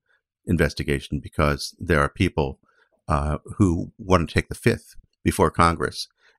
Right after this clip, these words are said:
And, uh, that could be cured by giving them immunity. And normally the Justice Department, if it was doing an investigation,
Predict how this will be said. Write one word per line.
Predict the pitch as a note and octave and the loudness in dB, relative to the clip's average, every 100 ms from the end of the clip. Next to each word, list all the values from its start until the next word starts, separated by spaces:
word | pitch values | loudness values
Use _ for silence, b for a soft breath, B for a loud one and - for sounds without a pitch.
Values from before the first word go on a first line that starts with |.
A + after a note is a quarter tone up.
| _ | _
And, | E2+ D#2+ D2+ C#2+ D2+ - _ | 2 4 2 0 -8 -20 _
uh, | D#2+ D2 D#2 - _ _ _ _ _ _ _ - F#2 - | -2 -2 -4 -10 _ _ _ _ _ _ _ -14 -14 0
that | F#2 F2 - | 4 6 4
could | D#2 | -2
be | C#2+ | -4
cured | - C3+ G#2+ - | 2 4 4 2
by | D#2 | 0
giving | E2 E2+ D#2+ | 2 2 2
them | D2 | 0
immunity. | D2 G2 G2+ D2+ C2 | 2 2 2 -2 -2
And | C#2 | 0
normally | E2+ E2 D#2 | 2 2 0
the | C2+ | -2
Justice | F2+ D#2 - - | 0 0 -2 -10
Department, | - D2 C2+ D2+ | -4 -2 -2 -2
if | D2 | -2
it | E2 | -2
was | D2+ - | -4 -2
doing | D#2 D2 | 0 0
an | D2+ | 0
investigation, | C#2+ C#2 - C#2+ C#2 C2 - | -2 -4 -4 -4 -4 -6 -8